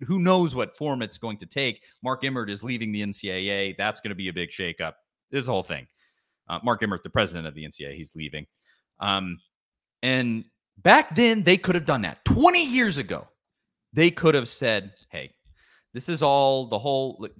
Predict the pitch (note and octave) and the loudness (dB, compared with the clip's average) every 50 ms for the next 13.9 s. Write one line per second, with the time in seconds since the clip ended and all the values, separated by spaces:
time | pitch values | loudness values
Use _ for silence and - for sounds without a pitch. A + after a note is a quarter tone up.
0 | - - - C3 C3 D3+ F3 D#3+ - - - _ - - A2+ C#3+ D#3 - - - | -20 -14 -6 -2 0 2 2 0 -2 -10 -14 _ -12 -6 -6 -6 -6 -6 -8 -6
1 | C3+ C#3 C3+ C3+ - - - C2+ - - - C3 E3+ G3 - - D3+ D3 C#3 A2 | -4 -4 -4 -6 -10 -16 -16 -18 -18 -10 -6 -6 -6 -6 -6 -6 -6 -6 -6 -6
2 | G#2+ G2+ F2+ - - - C3 D3 D#3 D#3 - C#3+ C3+ C3 B2+ B2 A#2+ A#2 A2+ A2 | -8 -10 -10 -10 -10 -10 -8 -8 -8 -10 -6 -6 -4 -4 -2 -2 -2 -2 -4 -4
3 | G2+ G#2+ G#2 - _ - A2+ A2 A#2 A#2 A2+ A2 - - _ _ _ _ _ _ | -6 -10 -14 -14 _ -8 -6 -4 -4 -4 -6 -6 -10 -14 _ _ _ _ _ _
4 | _ _ _ _ _ _ B2 C#3+ D#3+ D#3+ - B2+ D3 D#3+ F3 E3 D#3 C#3 D#3 D3 | _ _ _ _ _ _ -4 -4 -4 -4 -4 -4 -4 -2 -2 -4 -4 -4 -2 0
5 | D3+ D3+ C#3+ C#3+ C3+ - - - C3 B2 A#2+ - C3+ C3+ B2 G#2+ G#2 F#2+ F#2 F#2 | 0 0 0 -2 -4 -4 -6 -8 -8 -8 -6 -6 -6 -4 -4 -4 -6 -6 -8 -10
6 | - A2 G#2 F#2+ G#2 G#2+ G#2 G2+ - F2 - _ - B2 C3+ D3 B2 F#2 F2+ F#2 | -10 -10 -8 -8 -6 -8 -8 -10 -12 -16 -20 _ -10 -8 -8 -6 -8 -8 -10 -12
7 | - F#2 G2 F#2+ - - G#2 F#2+ F2+ F2 E2+ F#2 _ _ _ _ _ _ _ _ | -12 -12 -12 -14 -8 -6 -6 -4 -4 -6 -10 -14 _ _ _ _ _ _ _ _
8 | _ G2 G2+ A2+ A2 G#2 G#2 G2+ G2+ G2+ G#2 G2+ G2 F2+ - - G2 - - F#2+ | _ -6 -4 -2 -2 0 -2 -2 -4 -4 -6 -6 -8 -8 -8 -12 -12 -10 -6 -6
9 | C3+ B2 E2 E2 E2 - - F#2 F2+ F2 E2+ D#2+ D2 - - - _ _ F#2 G2+ | -4 -4 -4 -6 -10 -8 -6 -4 -4 -4 -4 -8 -10 -14 -20 -20 _ _ -4 -4
10 | B2+ C3 G2 D#2+ D#2+ C#2+ D#2+ D2+ E2 E2 E2 E2+ E2+ F2+ F2+ - - A#2 B2 A2+ | -4 -4 -4 -8 -10 -10 -12 -12 -10 -10 -10 -10 -10 -12 -14 -12 -10 -8 -8 -8
11 | F2+ D#2+ D2+ D2+ - F2 F2 - G2 F#2+ G2 G#2 G#2+ G#2+ G#2 A#2+ C#3 A#2+ F#2 E2+ | -8 -10 -12 -12 -12 -14 -10 -8 -6 -6 -6 -6 -4 -2 -2 -2 -2 -2 -4 -6
12 | D#2+ D#2 - D#2+ D2+ D#2 D2+ D2 - _ F#2+ G2 F#2 G2 G2+ - - A2+ F2+ D#2+ | -8 -10 -10 -12 -10 -10 -10 -10 -12 _ -12 -10 -8 -8 -8 -4 -2 -2 -2 -4
13 | - - - - - - F#2 F#2+ F2 D#2+ F2+ G2+ A2+ A#2 F#2 - - - | -6 -14 -20 -20 -14 -10 -6 -4 -2 0 0 0 0 0 -2 -4 -6 -10